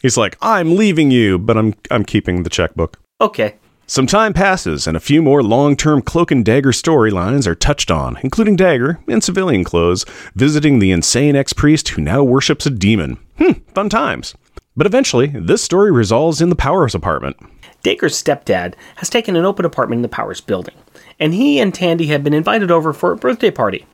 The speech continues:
Speaker 1: Maggie has a cake with candles, they all sing, and Jack and Katie help blow out the candles for the birthday boy.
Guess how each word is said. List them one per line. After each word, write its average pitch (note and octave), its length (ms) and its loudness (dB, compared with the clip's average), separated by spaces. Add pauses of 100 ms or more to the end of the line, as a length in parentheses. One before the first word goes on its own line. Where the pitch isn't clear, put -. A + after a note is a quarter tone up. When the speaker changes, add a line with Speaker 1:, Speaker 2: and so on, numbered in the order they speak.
(120)
Speaker 1:
Maggie F#3+ 360 0
has F3 180 2
a - 40 -2
cake - 300 -2
with - 120 -2
candles, C#3 640 0
they E2 140 -2
all C3 180 4
sing, A#2+ 500 0
and C2+ 220 -4
Jack A2 260 -2
and G2+ 140 -6
Katie G#2+ 340 0
help E2+ 180 -2
blow F2+ 400 0
out D3+ 140 0
the - 60 -2
candles C#3 460 -2
for - 140 -2
the D3 120 0
birthday D#2 400 -4
boy. C#2 400 -4